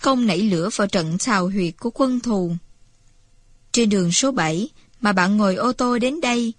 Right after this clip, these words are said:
dài từ ngã tư An Nhân Tây đến ấp chiến lược Trung Hòa, cứ trên dưới một trăm mét, anh em du kích đào sẵn một hố hầm núp cá nhân.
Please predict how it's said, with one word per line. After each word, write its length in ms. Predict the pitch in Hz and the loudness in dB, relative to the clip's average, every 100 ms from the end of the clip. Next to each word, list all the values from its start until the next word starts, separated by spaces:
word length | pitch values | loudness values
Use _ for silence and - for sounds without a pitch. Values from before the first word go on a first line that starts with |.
| - _ - | -16 _ -6
dài 280 | 185 208 196 | 0 2 2
từ 80 | 196 | 0
ngã 180 | 185 202 | 0 0
tư 180 | 269 262 | 0 0
An 200 | 247 240 | 2 2
Nhân 220 | 254 240 | 0 -2
Tây 260 | - 247 233 | 0 0 0
đến 140 | 240 | -2
ấp 160 | 311 - | -4 -2
chiến 160 | 320 | -2
lược 300 | 381 185 - | 0 -2 -2
Trung 200 | 262 247 | -4 -2
Hòa, 400 | 240 214 190 175 - - _ _ _ _ _ | 0 0 0 0 -6 -16 _ _ _ _ _
cứ 140 | 285 320 | -2 0
trên 260 | 294 247 226 | 2 2 2
dưới 200 | 226 262 | 2 0
một 300 | 381 180 - | -2 -2 0
trăm 180 | 247 233 | 0 2
mét, 220 | 233 302 - - - | 0 -2 -10 -20 -14
anh 160 | - 247 | -2 0
em 220 | 247 240 | 2 2
du 140 | 233 233 | 0 0
kích 220 | 220 - | -4 0
đào 240 | 208 175 | 2 2
sẵn 320 | 180 175 196 | 2 0 0
một 180 | 285 180 | -2 -2
hố 120 | 240 | -2
hầm 320 | 294 277 175 185 | 0 0 2 0
núp 200 | - - | -2 -4
cá 140 | 240 | -4
nhân. 380 | 349 262 233 | 0 0 0